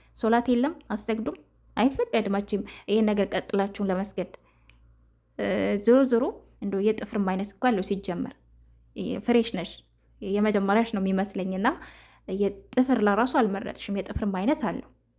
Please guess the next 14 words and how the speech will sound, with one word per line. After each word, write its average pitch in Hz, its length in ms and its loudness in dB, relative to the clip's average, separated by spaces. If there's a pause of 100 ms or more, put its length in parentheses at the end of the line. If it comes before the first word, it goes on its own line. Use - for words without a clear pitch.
የሚያማምር 185 640 0 (340)
የሆነ 196 340 -2
አይነት 190 260 -2
ጥፍር - 240 -2
አለው፣ 185 220 2
ባይመከርም 202 720 2
ማለት 202 260 0
ነው። 202 100 -4
እና 208 120 0 (340)
አንቺ 240 200 0
የቀጠልሽው 226 500 0
ደግሞ 254 240 0 (160)
ጣት 285 240 -2
የሚያክል 185 420 -2